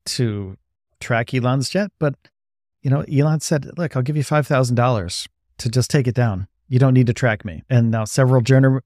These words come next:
journal-, several journalists who reported on the Elon Jet account were also banned from Twitter on December sixteenth.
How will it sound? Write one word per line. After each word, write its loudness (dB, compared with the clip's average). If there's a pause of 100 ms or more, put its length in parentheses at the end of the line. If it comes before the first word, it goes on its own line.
journal-, 0
several 2
journalists 2
who 0
reported 2
on 6
the 0
Elon 4
Jet 2
account -2 (260)
were 0
also 2
banned 2
from -6
Twitter 0 (300)
on 4
December -2
sixteenth. -4